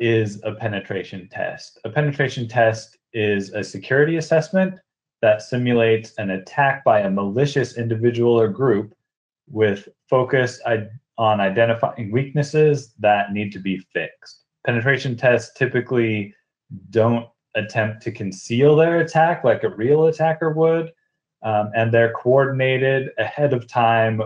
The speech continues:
with, uh, the company. And at the end of the penetration test, you're going to have a report delivered with all of the exploits, um, and everything that were found. Uh, also, exploits that are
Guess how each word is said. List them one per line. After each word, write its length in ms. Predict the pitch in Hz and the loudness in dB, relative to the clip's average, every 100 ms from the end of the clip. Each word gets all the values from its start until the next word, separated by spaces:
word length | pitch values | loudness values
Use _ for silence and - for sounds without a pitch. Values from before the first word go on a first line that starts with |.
| - | -8
with, 460 | 101 107 104 - _ _ | -2 -2 -2 -8 _ _
uh, 160 | 104 98 | -4 -4
the 140 | 92 | -4
company. 680 | 98 107 104 104 98 98 98 _ _ _ _ _ _ - | -6 -4 -4 -4 -4 -4 -6 _ _ _ _ _ _ 0
And 300 | 107 104 101 | 2 2 2
at 200 | 101 104 | 0 0
the 160 | 101 | 0
end 240 | 151 170 151 | 2 0 0
of 220 | 120 113 | 0 0
the 80 | 110 | 0
penetration 600 | 123 110 107 104 113 101 | 0 -2 -2 -2 -4 -2
test, 380 | 110 101 98 | 0 0 -2
you're 100 | 110 | -6
going 300 | 98 107 104 101 | -2 -2 -2 -6
to 480 | 104 98 95 101 - | -4 -2 -2 -4 -6
have 420 | - 113 107 98 110 _ _ _ | 0 2 2 -2 -14 _ _ _
a 180 | 104 98 | -6 -6
report 460 | 95 92 - 139 139 | -6 -4 2 2 2
delivered 680 | 123 120 117 117 113 113 - _ _ _ | 4 4 4 4 4 0 -12 _ _ _
with 180 | 107 98 | -4 -2
all 260 | - 107 107 | 4 4 4
of 100 | 92 | 0
the 120 | 104 | 0
exploits, 800 | 110 104 - 117 107 104 101 - _ _ _ | 0 0 -6 0 2 2 -4 -16 _ _ _
um, 380 | 95 95 92 90 95 | -8 -6 -6 -8 -6
and 140 | 101 | -4
everything 380 | 98 95 101 95 | -4 -4 -12 -8
that 100 | 95 | -6
were 160 | 90 | -6
found. 560 | 87 82 87 85 82 82 - | -4 -2 -2 -4 -10 -14 -8
Uh, 240 | 98 87 - _ | -6 -6 -10 _
also, 400 | - 127 127 151 | 2 2 2 -2
exploits 800 | 123 117 117 127 113 104 - - _ _ _ - | 0 0 0 2 2 2 -10 -20 _ _ _ -6
that 320 | 110 107 107 | 2 2 2
are 640 | 101 101 98 98 95 98 | 0 2 2 2 0 -2